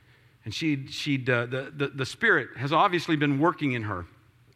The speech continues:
And I was just thinking, you know, maybe she wondered like a lot of people do,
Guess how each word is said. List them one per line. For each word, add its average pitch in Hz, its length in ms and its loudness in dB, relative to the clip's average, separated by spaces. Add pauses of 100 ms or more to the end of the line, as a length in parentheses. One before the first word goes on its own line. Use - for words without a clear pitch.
(1500)
And 165 100 4
I 165 40 6
was 170 120 0
just 262 160 -4
thinking, 185 240 -2
you 175 80 4
know, 170 80 4
maybe 208 260 2
she - 140 -4
wondered 180 360 0
like 156 200 2
a 160 40 0
lot 156 200 4
of 147 80 -4
people 131 280 -6
do, 113 380 -4